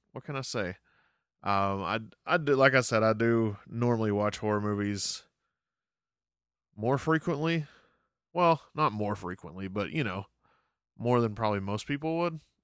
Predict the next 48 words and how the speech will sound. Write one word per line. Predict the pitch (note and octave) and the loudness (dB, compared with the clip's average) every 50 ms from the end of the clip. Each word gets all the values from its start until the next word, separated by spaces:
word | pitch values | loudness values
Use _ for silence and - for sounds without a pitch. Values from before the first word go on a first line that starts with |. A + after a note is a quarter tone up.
| _ - | _ -18
just | B2 A#2 - C3+ | -16 -10 -8 -6
on | C3 | -4
a | C3 C3 | -2 0
regular | C#3 C#3+ C#3+ C#3+ D3 | 0 2 2 0 0
week. | C#3+ D#3 D#3+ - - - - | 0 -2 -4 -6 -10 -6 0
<laughs> | D3+ D3+ B2 - - C#4+ B3+ F3 D3 G#3+ B3 - _ _ - - - - - _ _ | 2 2 2 8 8 8 8 10 8 6 2 0 _ _ -20 -20 -20 -20 -20 _ _
So, | - B2+ B2+ | -2 2 4
like, | B2+ B2 A2 - | 4 4 2 2
some, | - C3+ C3 C3 B2+ A#2+ | 2 4 6 6 6 4
like, | A2+ G#2+ G#2 G#2+ - _ _ _ _ _ _ _ _ _ _ _ _ _ _ _ _ _ _ _ _ _ _ _ _ _ _ - F2 | 2 2 2 0 -4 _ _ _ _ _ _ _ _ _ _ _ _ _ _ _ _ _ _ _ _ _ _ _ _ _ _ -8 -6
if | A#2 A#2 G#2 | -4 -2 2
I | C3 B2+ | 4 4
had | B2 A#2+ A2 | 4 2 0
just | G#2+ B2 B2 - A#2+ | -2 -2 -2 0 2
watched | A#2 A#2 A2 - - | 2 2 2 2 -2
it, | G#2+ | -4
like, | G2+ G#2 G2+ | -2 -4 -4
last, | G2+ G2 G2+ G2+ F#2 - - _ - _ _ | -4 -4 -4 -4 -6 -8 -14 _ -20 _ _
like, | - G#2 G2+ F#2+ | -8 -8 -8 -6
last | G2 G2 G2 G2 G#2 - - | -4 -4 -4 -4 -4 -4 -6
month | G2+ G2 G2 G2+ G2 - | -6 -4 -4 -6 -4 -6
or | G#2 G2 | -6 -6
something, | - G#2+ G2+ G2 - G#2+ G2+ G2+ G2+ G#2 - - | -6 -8 -10 -10 -10 -10 -10 -10 -14 -16 -16 -10
I'm | - G#2 G#2 | -10 -8 -6
not | G2+ G2 F#2+ E2+ - _ _ _ - | -6 -6 -6 -6 -8 _ _ _ -14
watching | A2 G2+ F#2+ G2+ - - G2 F#2 | -10 -6 -6 -6 -6 -8 -10 -8
it | F#2 F#2 | -10 -10
again, | F2+ F#2 F#2+ F2+ F2+ F2+ F2+ F#2 F#2 - _ _ _ _ _ _ _ - - | -10 -8 -10 -8 -8 -8 -10 -12 -14 -18 _ _ _ _ _ _ _ -14 -10
unless | G#2 G2+ G#2 G2 - | -6 -6 -6 -6 -6
it's | G#2 - | -8 -8
just | - G2 - G2+ | -8 -8 -6 -6
one | G2+ | -4
of | G2 F#2+ | -4 -4
those | F#2+ F#2+ F#2 | -4 -6 -6
where | F#2+ F#2 | -8 -8
I'm | F2+ | -8
like, | E2+ F2 - - | -10 -10 -10 -12
"Okay, | F#2+ G2+ - G2 D2+ C2 | -12 -10 -10 -10 -8 -8
yeah, | C#2 C#2+ | -8 -10
I | |
gotta | C#2+ B1 B1+ C#2 | -10 -12 -14 -12
watch | D2 C#2+ D#2+ - - - | -12 -14 -14 -14 -14 -16
it | - | -16
again. | D#2 D#2 D#2+ E2 | -14 -16 -16 -16
It's | E2+ - | -18 -18
a | F2+ | -16
good | E2+ F2 E2+ | -14 -14 -12
movie." | E2+ E2 E2+ E2+ F2 | -12 -12 -12 -12 -14